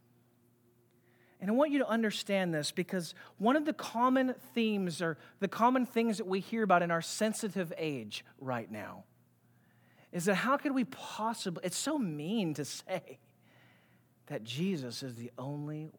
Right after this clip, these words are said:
way to heaven. How arrogant and prideful. How angry and mean you must be.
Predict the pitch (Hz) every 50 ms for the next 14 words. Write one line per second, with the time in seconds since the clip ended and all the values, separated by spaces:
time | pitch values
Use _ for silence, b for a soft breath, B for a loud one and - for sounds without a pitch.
0 | - 123 117 113 113 110 107 104 104 104 107 - _ _ _ _ _ _ _ _
1 | - 127 123 143 170 170 139 104 - - _ b b b b b b - - 185
2 | 196 196 - - - 165 180 196 208 226 214 220 220 196 202 196 175 - - -
3 | 160 175 196 202 - - - - _ _ - _ _ _ _ _ _ _ _ _
4 | B B B B B B B B - - 220 214 - - - 202 233 254 262 254
5 | 220 - 208 208 202 190 175 160 156 156 156 165 180 170 147 131 117 110 113 120
6 | 123 123 120 120 123 120 120 - - - _ _ _ _ _ _ - 131 127 123
7 | 117 123